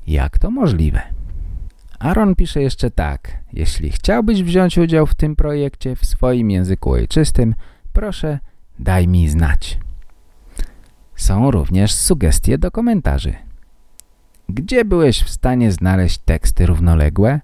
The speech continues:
i w jaki sposób skutecznie wykorzystywałeś teksty równoległe? Tak kończy się artykuł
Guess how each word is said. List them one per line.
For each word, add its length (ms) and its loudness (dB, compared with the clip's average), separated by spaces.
i 340 0
w 100 0
jaki 380 0
sposób 560 -2
skutecznie 800 -4
wykorzystywałeś 1040 2
teksty 540 0
równoległe? 720 2
Tak 340 -4
kończy 380 0
się 240 2
artykuł 600 2